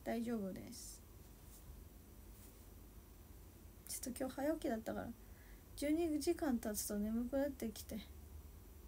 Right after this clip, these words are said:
ダメだ。<laughs> うん。また後ほどすぐに会いましょう。ちょっと二十分だけ仮眠を取ります。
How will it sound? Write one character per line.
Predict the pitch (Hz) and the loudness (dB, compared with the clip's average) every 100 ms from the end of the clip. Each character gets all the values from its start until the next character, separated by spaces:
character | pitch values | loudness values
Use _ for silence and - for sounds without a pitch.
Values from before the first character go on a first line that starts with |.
| - - - - - - - - - - - - | -12 -12 -12 -12 -14 -12 -12 -12 -12 -10 -8 -2
ダ | 214 | 2
メ | 254 | 4
だ。 | 240 208 | 2 -2
<laughs> | - - 311 320 - 294 - - - - - - - - - - - - - - - - | -6 -2 0 2 4 4 2 -10 -14 -14 -14 -14 -8 -8 -8 -12 -10 -8 -10 -12 -8 -4
う | |
ん。 | 208 208 - - - - - | -4 -4 -10 -14 -14 -14 0
ま | 233 | 2
た | 226 254 254 - | 4 4 4 2
後 | 233 254 269 | 0 4 4
ほ | 262 247 | 4 4
ど | 254 | 2
す | - - 262 | 2 2 4
ぐ | 247 | 6
に | 214 208 - | 4 2 0
会 | 208 | 0
い | 202 | 2
ま | 202 | 2
し | 214 220 | 2 0
ょ | 190 | 0
う。 | - - - - - - - - - - - | -4 -14 -14 -14 -14 -14 -14 -14 -14 -14 -8
ち | - | -8
ょ | |
っ | - | 0
と | 240 | 6
二 | 233 240 | 8 8
十 | 269 | 6
分 | - 277 262 | 4 4 6
だ | 262 269 | 4 4
け | 262 | 2
仮 | 262 - 254 | 2 2 2
眠 | 254 247 | 2 0
を | 247 | 2
取 | 254 240 | 4 4
り | |
ま | 240 233 254 | 8 6 4
す。 | - | -4